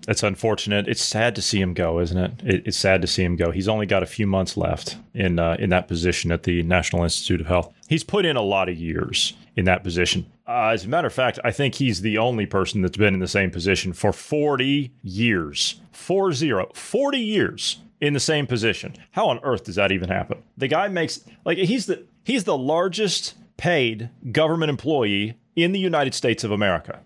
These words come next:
He makes more money per salary than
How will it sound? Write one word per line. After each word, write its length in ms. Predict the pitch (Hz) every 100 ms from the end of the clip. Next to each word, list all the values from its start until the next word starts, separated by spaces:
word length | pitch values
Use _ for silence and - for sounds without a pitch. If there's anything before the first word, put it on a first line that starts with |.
| _
He 120 | 208
makes 280 | 208 175 -
more 240 | 156 196
money 340 | 190 185 143 -
per 240 | - 175
salary 800 | - - 220 151 90 87 98 123 - _
than 420 | 117 120 147 139